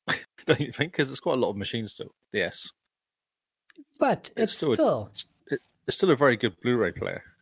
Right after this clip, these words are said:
Speaker 2: Yeah.
Speaker 1: Oh, and happens to be an Xbox. Like, it's a good price for
Speaker 2: And I honestly think that with the S-, One S, the Xbox One S at the moment, that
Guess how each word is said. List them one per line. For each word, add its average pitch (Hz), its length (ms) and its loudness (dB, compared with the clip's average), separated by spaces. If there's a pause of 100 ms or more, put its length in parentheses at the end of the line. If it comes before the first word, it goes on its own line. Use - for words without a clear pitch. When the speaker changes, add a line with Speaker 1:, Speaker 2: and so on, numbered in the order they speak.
(380)
Speaker 2:
Yeah. 233 160 4
Speaker 1:
Oh, 202 120 6
and 110 140 2
happens 113 200 -2
to 104 60 -12
be 101 80 -4
an 98 60 -4
Xbox. - 540 -8
Like, - 200 -8
it's - 160 -8
a - 40 -12
good - 160 -12
price - 300 -8
for - 180 -10 (580)
Speaker 2:
And 190 140 2
I 202 80 4
honestly 220 440 2
think 175 360 0
that 151 200 0
with 170 200 -4
the 156 340 4 (400)
S-, 180 240 0
One 175 400 0
S, - 440 0 (640)
the 165 140 2
Xbox 165 440 0
One 147 180 2
S 147 260 0
at 156 140 -4
the 131 80 -2
moment, 131 520 0
that 143 340 -2